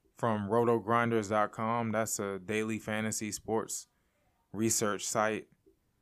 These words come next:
Uh, <laughs> if you wanna win some money on DraftKings and FanDuel, they can probably help you. Free promotion, but they're not gonna listen to this, of course. <laughs>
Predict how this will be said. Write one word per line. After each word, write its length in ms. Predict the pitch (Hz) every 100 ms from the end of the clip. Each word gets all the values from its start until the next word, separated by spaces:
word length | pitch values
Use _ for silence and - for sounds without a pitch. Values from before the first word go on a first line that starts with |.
| _ _ _ _ -
Uh, 340 | 92 90 90
<laughs> 300 | 87 87 -
if 400 | - - 117 139
you 80 | 147
wanna 260 | 143 131 123
win 180 | 127
some 220 | 120 117 113
money 180 | 120
on 140 | 113 107
DraftKings 540 | 113 113 110 117 110
and 120 | 101
FanDuel, 560 | 98 110 110 107 110 107
they 120 | 107
can 240 | 107 98 98
probably 440 | 107 104 104 104
help 260 | 95 104 95
you. 240 | 107 110 - _ _ _ _ _ _ _ _ 247 233
Free 220 | - 170
promotion, 680 | 147 127 120 120 113 117 120 - _ -
but 280 | 110 104 120
they're 100 | 120
not 180 | 107 92
gonna 180 | 98
listen 300 | 98 95 101 92
to 40 |
this, 200 | 90 90
of 120 | 90
course. 360 | - 95 98
<laughs> 40 | -